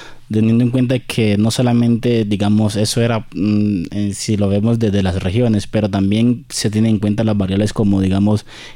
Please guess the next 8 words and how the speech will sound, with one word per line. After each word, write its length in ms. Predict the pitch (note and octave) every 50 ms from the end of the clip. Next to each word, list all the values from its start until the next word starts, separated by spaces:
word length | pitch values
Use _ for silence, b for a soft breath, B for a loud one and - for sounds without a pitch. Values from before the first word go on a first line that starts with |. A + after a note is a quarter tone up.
| B -
qué 120 | - C3+ A#2+
tipo 260 | C3 C3+ C3 C#3 C3
de 40 | A2
población 460 | A2 G#2 G2+ G2+ F#2+ - B2+ B2 A#2+
habitaban 480 | A2 G2 F2+ - C3 D3 B2+ G#2 F#2+
en 80 | F#2+ F#2+
esas 240 | F#2+ - G#2 F#2 F#2+
regiones. 480 | F2+ F2 F#2+ F2+ F2+ F2+ F2+ F2+ B